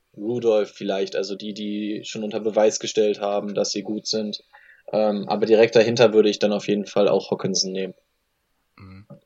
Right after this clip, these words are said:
Speaker 2: Ja, der nächste Spieler, der für Fantasy relevant wäre, kam erst in Runde sechs, Travis Falcam, Wide Receiver.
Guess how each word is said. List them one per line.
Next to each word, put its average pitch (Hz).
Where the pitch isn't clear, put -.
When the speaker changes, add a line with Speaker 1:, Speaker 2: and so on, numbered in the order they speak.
Speaker 2:
Ja, 120
der 117
nächste 131
Spieler, 139
der 104
für -
Fantasy 104
relevant 95
wäre, 101
kam -
erst -
in 98
Runde 92
sechs, 90
Travis 92
Falcam, 92
Wide 90
Receiver. 95